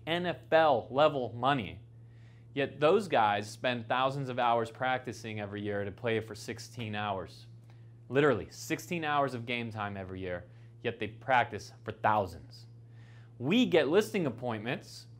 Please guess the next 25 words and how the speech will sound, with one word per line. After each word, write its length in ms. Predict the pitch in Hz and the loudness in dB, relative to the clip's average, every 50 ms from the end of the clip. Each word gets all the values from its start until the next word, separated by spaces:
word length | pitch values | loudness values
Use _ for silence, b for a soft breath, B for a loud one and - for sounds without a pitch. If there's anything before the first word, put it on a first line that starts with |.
| - - | -20 -10
where 140 | - 120 131 | -6 -4 -2
we 80 | 143 | -2
can 100 | 139 135 | -2 0
go 180 | 131 143 143 135 | 4 6 8 10
out 180 | 135 127 143 156 | 10 10 10 10
and 80 | 147 | 8
make 160 | 131 131 127 | 4 -2 -6
six 360 | - - - 135 135 139 - - | -8 -8 -4 -2 -2 -2 -2 0
thousand, 480 | - 139 135 135 143 139 135 143 139 | 2 4 6 6 4 4 2 -2 -4
ten 280 | 123 131 127 131 139 135 | -4 -4 -4 -4 -2 0
thousand, 380 | 139 131 131 139 139 151 139 | 2 2 4 2 2 -2 -6
twenty 280 | - - 117 117 139 139 | -6 -6 -6 -6 -6 -4
thousand, 500 | 131 - 123 123 131 139 143 156 143 123 | -2 0 2 2 2 2 0 -2 -6 -4
thirty 240 | 120 113 127 143 139 | -2 -2 -2 -2 -2
thousand, 320 | - 131 127 131 143 139 | -2 0 0 0 0 0
depends 300 | 131 117 123 131 135 147 | -4 -6 -6 -6 -2 -2
on 100 | 156 156 | -4 -4
your, 120 | 156 151 - - - - - | -4 -8 -10 -12 -18 -10 -8
depends 340 | 135 120 - 131 131 131 | -8 -4 -2 -2 -2 0
on 100 | 147 151 | -2 -4
your 60 | 143 139 | -6 0
price 220 | 143 139 127 139 | 2 2 2 2
point 220 | - 156 151 156 | -2 -6 -6 -6
and 60 | 151 139 | -4 -2
market. 420 | 120 113 113 113 151 170 - - | -2 -2 -2 -4 -6 -8 -8 -12